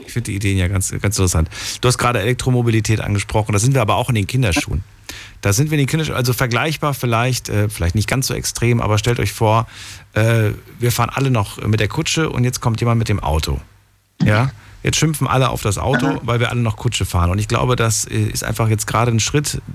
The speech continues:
Speaker 1: das wird noch lange dauern, bis sich das etabliert hat.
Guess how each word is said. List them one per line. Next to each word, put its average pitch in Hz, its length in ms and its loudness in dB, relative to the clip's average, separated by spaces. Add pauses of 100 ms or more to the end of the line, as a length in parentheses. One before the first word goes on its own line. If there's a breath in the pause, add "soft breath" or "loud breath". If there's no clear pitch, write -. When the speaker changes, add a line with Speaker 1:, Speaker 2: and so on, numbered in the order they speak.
Speaker 1:
das - 300 0
wird 127 160 0
noch 113 140 4
lange 135 240 4
dauern, 120 400 0
bis - 180 -6
sich 104 140 -4
das 107 160 -4
etabliert 92 460 0
hat. - 280 -2